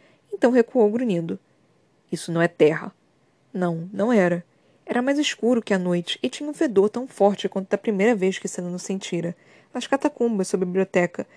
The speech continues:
uma poça de sangue oleosa e de cor obsidiana. Um pouco diferente do outro cheiro horrível que permanecia ao redor daquele lugar, mas semelhante,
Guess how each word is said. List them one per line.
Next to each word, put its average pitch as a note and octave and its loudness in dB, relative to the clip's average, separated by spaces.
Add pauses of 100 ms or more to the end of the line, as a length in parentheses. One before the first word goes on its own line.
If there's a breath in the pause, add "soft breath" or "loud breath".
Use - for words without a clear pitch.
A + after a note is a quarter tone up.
(300 soft breath)
uma C#4+ -2
poça D4+ -2
de D4 0
sangue A3+ 0
oleosa F#3+ 0 (280 loud breath)
e C#4+ -2
de C#4 -2
cor G#3+ 2
obsidiana. F#3 0 (500 soft breath)
Um F3 -8
pouco F3 -4
diferente G#3 -2
do F#3+ -4
outro F3+ -4
cheiro F3 -4
horrível F3+ -4
que - -8
permanecia F#3 -2
ao F3+ -2
redor F3+ 2
daquele E3+ -6
lugar, E3+ -6 (420 soft breath)
mas B3+ -6
semelhante, A3 0